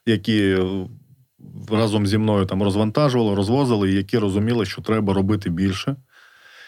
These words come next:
І ми знайшли інший фонд, до якого ми доєдналися, і там вже ми розвозили гуманітарку, а також вивозили людей, які це потребували. Ну,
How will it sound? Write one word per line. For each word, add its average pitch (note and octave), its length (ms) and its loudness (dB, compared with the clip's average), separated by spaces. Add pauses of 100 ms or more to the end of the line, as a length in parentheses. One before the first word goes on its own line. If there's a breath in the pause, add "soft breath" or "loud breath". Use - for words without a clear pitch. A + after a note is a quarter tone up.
(200 loud breath)
І G2+ 340 0
ми A#2 140 2
знайшли G#2 400 0
інший G2 260 -2
фонд, C3 320 0 (160)
до A2 120 -2
якого G#2 320 0
ми G2+ 120 0
доєдналися, G#2+ 680 0
і F#2+ 80 0
там B2 240 0
вже A2 440 2
ми G2+ 280 0
розвозили G#2 600 0
гуманітарку, A2 540 -2
а F#2+ 40 0
також A2 380 -2
вивозили G2 480 0
людей, F#2+ 300 0
які G2+ 280 -4 (100)
це G2+ 220 -2
потребували. F#2+ 640 -2
Ну, G2+ 240 -2